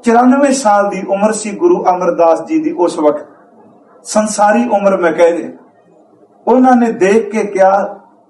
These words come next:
ਭਾਈ ਰਾਮੇ ਵੱਡੇ ਦਮਾਦ ਨੂੰ, "ਬੇਟਾ, ਇਹ ਥੜਾ ਸਾਡੀ ਮਰਜ਼ੀ ਦਾ ਨਹੀਂ ਬਣਿਆ,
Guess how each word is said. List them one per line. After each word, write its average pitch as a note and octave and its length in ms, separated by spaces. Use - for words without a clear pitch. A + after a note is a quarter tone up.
ਭਾਈ G3+ 300
ਰਾਮੇ G3+ 340
ਵੱਡੇ F#3 380
ਦਮਾਦ F3 480
ਨੂੰ, F#3+ 220
"ਬੇਟਾ, E3+ 680
ਇਹ A#3+ 120
ਥੜਾ B3 360
ਸਾਡੀ G3 480
ਮਰਜ਼ੀ F#3+ 420
ਦਾ C4 200
ਨਹੀਂ B3+ 140
ਬਣਿਆ, F3 420